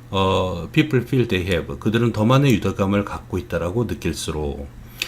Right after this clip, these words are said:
The better they like each other 대신에 the more attached they feel,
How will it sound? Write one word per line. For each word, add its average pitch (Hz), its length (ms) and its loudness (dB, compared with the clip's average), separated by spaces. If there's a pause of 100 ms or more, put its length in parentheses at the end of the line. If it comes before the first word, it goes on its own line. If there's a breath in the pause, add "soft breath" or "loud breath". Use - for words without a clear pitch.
(180 loud breath)
The 110 140 4
better 143 280 6
they 113 180 4
like 107 240 2
each 92 200 -2
other 82 200 -4
대신에 78 460 -4
the 104 140 4
more 127 260 4
attached 120 720 -4
they 98 180 0
feel, 80 520 0